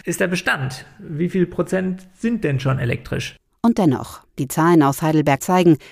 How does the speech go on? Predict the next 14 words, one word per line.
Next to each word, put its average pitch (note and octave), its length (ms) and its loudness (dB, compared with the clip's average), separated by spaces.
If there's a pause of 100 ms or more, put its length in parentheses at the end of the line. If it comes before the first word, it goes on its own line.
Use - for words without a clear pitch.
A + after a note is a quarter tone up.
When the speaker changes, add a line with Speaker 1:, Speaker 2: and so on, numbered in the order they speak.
(140)
Speaker 2:
der - 140 2
Umstieg F3+ 400 2
von D3 180 2
Diesel D#3+ 300 2
auf C3 140 -2
E-L F3 300 0
K D#3 160 0
W E3 160 2
ist - 260 -6
mittelfristig E3+ 720 0
alternativlos. D3 960 -4 (140)
Auch - 180 -4
wasserstoffbetriebene D#3 880 0
Fahrzeuge D#3 560 0